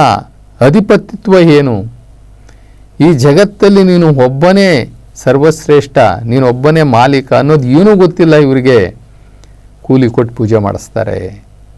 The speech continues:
ಕೂಲಿ ಕೊಟ್ಟು ಧಾರ್ಮಿಕ ಕೆಲ್ಸಗಳ್ನ ಮಾಡಿಸ್ತಾರೆ. ಒಳ್ಳೇದಾಗಿರೋದು ಇವ್ರಿಗೆ, ದೇವರಿಗೆ ಧನ್ಯವಾದ ಹೇಳ್ಬೇಕಾಗಿರೋದು ಇವ್ರು. "ಏ, ನನಗೆ ಟೈಮ್ ಇಲ್ಲ, ದೇವ್ರು ನನಗೆಲ್ಲ ಕೊಟ್ಟಿದ್ದಾನೆ,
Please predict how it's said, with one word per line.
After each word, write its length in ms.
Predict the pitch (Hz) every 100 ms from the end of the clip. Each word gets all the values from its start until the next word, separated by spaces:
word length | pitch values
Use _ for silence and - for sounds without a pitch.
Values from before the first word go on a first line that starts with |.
| - - - - - - - -
ಕೂಲಿ 240 | 156 165
ಕೊಟ್ಟು 340 | 147 147 147 151
ಧಾರ್ಮಿಕ 480 | 117 120 135 131 147 160 202 - - - - - - -
ಕೆಲ್ಸಗಳ್ನ 480 | 120 101 123 120 117
ಮಾಡಿಸ್ತಾರೆ. 880 | 107 107 113 - 107 101 95 113 - - - - _ - _ -
ಒಳ್ಳೇದಾಗಿರೋದು 1120 | 143 185 202 190 190 190 190 185 202 233 233
ಇವ್ರಿಗೆ, 680 | - 131 151 208 185 131 90 - - - _ - _ - - - - - 113
ದೇವರಿಗೆ 460 | 143 196 196 190
ಧನ್ಯವಾದ 500 | 175 143 160 180 180
ಹೇಳ್ಬೇಕಾಗಿರೋದು 640 | 185 180 175 160 170 170 160
ಇವ್ರು. 440 | 156 165 123 - - - _ - - - - - -
"ಏ, 200 | 123 160
ನನಗೆ 280 | 170 143 151
ಟೈಮ್ 300 | 117 151 170
ಇಲ್ಲ, 160 | 170 143 147 151 101
ದೇವ್ರು 240 | 117 143 143
ನನಗೆಲ್ಲ 360 | 131 113 117
ಕೊಟ್ಟಿದ್ದಾನೆ, 760 | 131 120 127 123 98 120 127